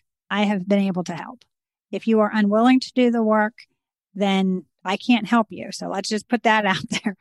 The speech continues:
But if you're willing to do the work, I have taken people who have been in utter depression on antidepressants in twelve weeks, have come off their medication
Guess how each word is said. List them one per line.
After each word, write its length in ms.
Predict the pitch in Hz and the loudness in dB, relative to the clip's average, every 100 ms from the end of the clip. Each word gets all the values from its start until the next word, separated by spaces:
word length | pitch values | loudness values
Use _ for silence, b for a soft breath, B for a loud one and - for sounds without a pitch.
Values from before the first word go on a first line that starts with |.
| B B | B B
But 120 | 233 | 0
if 120 | 226 254 | 2 2
you're 120 | 233 | 2
willing 320 | 247 294 311 | 2 2 0
to 120 | - | 2
do 220 | 240 254 | 2 2
the 120 | 247 226 | 2 2
work, 300 | 196 180 - B B - | 2 0 -4 B B -2
I 160 | 190 | 0
have 220 | 208 226 | 2 0
taken 360 | 214 226 214 214 | 0 0 2 0
people 460 | - 214 - 208 185 | 2 0 0 0 2
who 160 | 208 | 2
have 320 | 190 190 180 | 2 0 -2
been 380 | 175 196 196 190 - B | -2 -2 0 -2 -4 B
in 120 | 208 196 | -6 -2
utter 200 | 196 226 | 0 0
depression 800 | 240 233 214 - 220 214 208 202 _ | 0 2 0 0 0 2 0 0 _
on 140 | 196 190 | -2 0
antidepressants 880 | 190 196 208 214 202 170 - 170 175 | 0 -2 -4 -4 -4 -6 -6 -6 -4
in 100 | 175 | -4
twelve 360 | - 185 185 | -2 -2 0
weeks, 280 | 185 175 - | -4 -6 -12
have 100 | 175 | -10
come 180 | - 185 | -4 -2
off 200 | 180 - | -2 -2
their 140 | 220 | 0
medication 720 | 214 214 233 175 - - 220 | 2 2 0 -4 -6 -6 -6